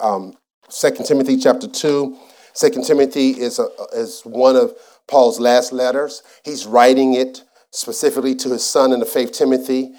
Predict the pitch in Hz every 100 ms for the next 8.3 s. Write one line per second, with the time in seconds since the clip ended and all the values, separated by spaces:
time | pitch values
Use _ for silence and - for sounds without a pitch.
0 | _ _ - 101 127 127 120 123 135 123
1 | 127 117 - 127 120 120 - - _ _
2 | _ _ - 117 113 117 131 127 123 117
3 | 113 - 131 120 123 110 110 - 135 143
4 | 147 170 175 - 151 123 131 - - 151
5 | 151 143 - - 160 143 127 - 127 113
6 | 131 127 113 - 113 120 98 117 165 202
7 | 180 139 147 147 147 - 127 110 - 160
8 | 165 160 -